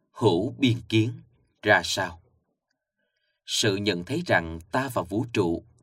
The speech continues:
có chỗ cùng tột. Chính sự nhận thức này là tà kiến, thiên kiến, cách chấp theo dị đoan. Dù thế nào, đây gọi là cùng tận kiến. Antavaditti.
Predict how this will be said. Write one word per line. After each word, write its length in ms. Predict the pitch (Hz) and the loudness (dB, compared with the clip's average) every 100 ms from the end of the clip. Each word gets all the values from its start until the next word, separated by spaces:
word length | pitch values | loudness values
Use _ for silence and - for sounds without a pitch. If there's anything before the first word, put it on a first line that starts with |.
| _ | _
có 140 | 139 175 - | -4 -2 0
chỗ 280 | 101 95 175 | 0 0 0
cùng 180 | 113 90 - | 0 0 -2
tột. 200 | 95 85 - _ _ _ _ _ _ _ _ | -2 -2 -4 _ _ _ _ _ _ _ _
Chính 220 | 131 139 | 0 0
sự 160 | 175 110 | 0 0
nhận 260 | 90 85 78 | 0 -2 -4
thức 260 | - - | -8 -6
này 300 | 98 82 82 | -4 -2 -2
là 120 | 82 | -2
tà 320 | 80 - 82 76 _ | 0 2 2 0 _
kiến, 260 | 107 107 117 | -2 -2 -6
thiên 220 | - 113 85 | -2 -2 -2
kiến, 260 | - 101 117 - _ _ _ _ - | -6 -6 -6 -14 _ _ _ _ -4
cách 140 | 175 - | -4 0
chấp 160 | 185 196 _ _ - | -4 -4 _ _ -8
theo 360 | 104 90 85 82 | -4 -2 -4 -6
dị 140 | 82 78 | -6 -2
đoan. 200 | 98 92 87 _ _ _ _ _ _ _ _ | -2 -4 -10 _ _ _ _ _ _ _ _
Dù 280 | 110 98 90 | 2 2 2
thế 120 | 90 147 | -4 -4
nào, 340 | 101 82 78 - - _ | 0 0 -2 -10 -20 _
đây 200 | - 131 123 | 0 0 2
gọi 160 | 82 | -2
là 440 | 82 90 80 80 - _ - | 0 2 2 0 -8 _ -2
cùng 300 | 117 87 73 - | 0 0 -6 -4
tận 200 | 95 87 - - | -2 -2 -6 -2
kiến. 200 | 107 - - _ _ _ _ _ _ _ _ - | -2 -2 -14 _ _ _ _ _ _ _ _ 6
Antavaditti. 1300 | 107 95 101 92 90 95 87 82 123 120 - 95 | 6 6 2 2 2 0 0 0 -2 -4 -4 -6